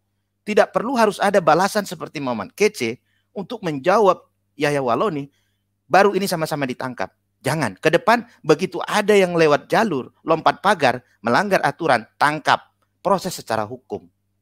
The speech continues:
Kita nggak perlulah saling hujat-menghujat. Kalau kita ini orang-orang pilihan, tunjukin dong. Ayo, saudaraku.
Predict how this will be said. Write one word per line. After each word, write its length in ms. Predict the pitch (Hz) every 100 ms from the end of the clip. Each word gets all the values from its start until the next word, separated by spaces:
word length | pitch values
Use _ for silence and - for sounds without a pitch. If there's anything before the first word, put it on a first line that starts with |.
| _ _ _ _ _ _ _
Kita 180 | 147 160
nggak 240 | 123 -
perlulah 400 | 120 123 104 90
saling 320 | 113 107 110
hujat-menghujat. 800 | 120 117 117 110 104 110 98 90 _ _ -
Kalau 240 | 135 143
kita 240 | - 120
ini 160 | 143 131
orang-orang 480 | 123 123 123 120 110
pilihan, 480 | 113 98 87 139 139 _
tunjukin 460 | - 120 113 - 113
dong. 160 | 95 -
Ayo, 320 | 226 233 135
saudaraku. 640 | 131 113 90 90 - 82